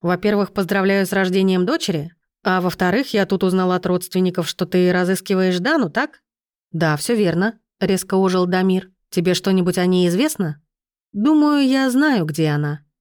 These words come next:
Вчера я был на юбилее её матери и краем уха слышал, что Дана живёт на даче нашего дальнего родственника.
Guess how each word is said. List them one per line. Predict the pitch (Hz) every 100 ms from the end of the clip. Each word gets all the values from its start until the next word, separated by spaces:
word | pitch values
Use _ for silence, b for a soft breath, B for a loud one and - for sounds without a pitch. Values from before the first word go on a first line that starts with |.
| _
Вчера | - - 220 226
я | 220
был | 220 220
на | 214
юбилее | 214 208 214 220 214
её | 208 214
матери | 240 302 - 170
и | 170 175
краем | 214 240 226 233
уха | 226
слышал, | 202 269 254 202
что | - - 190
Дана | 180 226 214
живёт | 196 196 214
на | 196 190
даче | 220 240 233 214 202
нашего | 214 233 220 220 226
дальнего | 233 233 233 269
родственника. | 262 - - 160 156 160 151